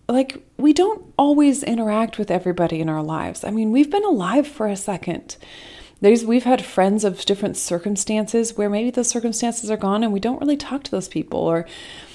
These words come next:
you know, I, I saw on Facebook, which I don't use very much, I just opened it the other day and I was like, "Oh, all these people wish me happy birthday." And I was like, "Oh, this is somebody who was in my congregation, my Mormon congregation, when I used to go, but over twelve years ago."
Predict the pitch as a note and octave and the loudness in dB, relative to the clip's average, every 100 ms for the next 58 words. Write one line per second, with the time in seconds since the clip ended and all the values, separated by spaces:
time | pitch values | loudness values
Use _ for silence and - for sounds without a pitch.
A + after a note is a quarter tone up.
0 | - - _ _ _ - G#3 G3 F#3+ F#3 | -20 -20 _ _ _ 0 2 4 2 0
1 | - G3+ G3+ G3+ G3 E3 F#3 F#3 - C4 | -2 -2 2 2 2 0 -2 -2 0 0
2 | - - F3+ F#3+ F3+ F3+ G#3 G#3 A#3+ A3+ | -2 -4 -4 -2 -2 0 0 2 2 2
3 | D#3+ E3+ - F3+ G3 G#3+ G#3+ G3+ G3 G3 | 0 -2 0 0 2 0 2 2 4 4
4 | F#3+ B3 F3+ F3 F3+ D#3+ - A4 - F3+ | 6 4 2 0 -2 -2 4 6 6 0
5 | - D4 E4 F4 E4 F4 E4+ D#4+ E4+ E4+ | -2 2 4 4 4 4 6 8 8 6
6 | F#4 F#4+ G3+ F3+ G3 G#3 A3+ F4+ F4 F4 | 6 4 6 6 6 4 4 4 6 4
7 | D4 C#4+ C4+ C#4 C#4 A3 A3+ G#3 G3 G3 | 4 4 4 4 4 4 2 4 4 2
8 | G3 - - - - - - G#3+ A3+ A3+ | -2 -16 -20 -20 -20 -18 0 4 4 2
9 | - F#3+ F3+ G#3 F3 F3 C#3+ E3+ C4+ A3+ | 0 0 2 0 0 0 2 2 2 2
10 | F3 D#3 F3 A3 C4 B3+ C#4 C4+ C4+ - | 2 2 0 0 0 2 4 4 2 2
11 | D4+ E3+ C#3+ D3 D3 E3+ E3 - D3 D#3 | 0 2 0 -2 -2 -2 -4 -2 0 2
12 | G#3+ A#3+ - A#3 G#3+ A3+ - B3 B3+ C#4+ | 2 2 -2 -2 -4 -8 -2 0 0 -2
13 | D4+ C#4 - - - G3 C4+ | -2 -2 -6 -4 -2 0 -2